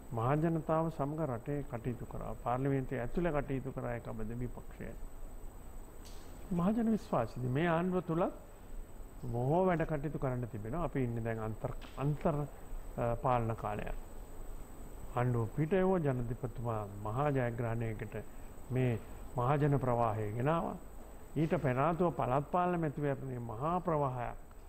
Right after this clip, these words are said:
ජයග්‍රහණයක් ලැබුවා මහින්ද රාජපක්ෂ මැතිතුමාගේ නායකත්වයෙන්.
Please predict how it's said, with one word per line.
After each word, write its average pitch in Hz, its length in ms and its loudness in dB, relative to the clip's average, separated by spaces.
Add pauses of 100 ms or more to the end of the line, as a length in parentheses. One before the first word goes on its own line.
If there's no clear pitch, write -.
(220)
ජයග්‍රහණයක් 120 760 -4
ලැබුවා 202 380 -2 (440)
මහින්ද 123 260 0
රාජපක්ෂ 117 520 -2
මැතිතුමාගේ 113 460 -4
නායකත්වයෙන්. 156 680 -2